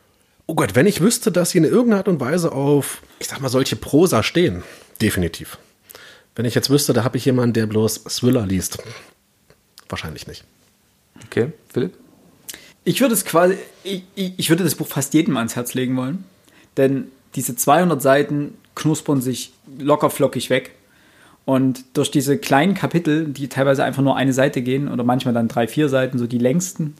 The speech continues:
Speaker 3: sind, glaub ich, drei, vier Seiten, mehr aber ist es auch nicht, die liest man,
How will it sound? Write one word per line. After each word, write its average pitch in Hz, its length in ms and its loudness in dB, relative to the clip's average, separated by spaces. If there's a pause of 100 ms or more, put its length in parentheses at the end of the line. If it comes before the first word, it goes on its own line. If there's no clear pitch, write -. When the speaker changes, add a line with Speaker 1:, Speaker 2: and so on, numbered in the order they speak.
Speaker 3:
sind, 139 120 -6
glaub 131 180 -4
ich, - 60 -14
drei, 123 180 -6
vier 131 180 -2
Seiten, 123 260 0
mehr 123 120 4
aber 123 180 2
ist 120 80 -6
es 117 100 -4
auch 131 200 0
nicht, 131 260 -2 (400)
die 147 80 0
liest 180 320 0
man, 190 320 2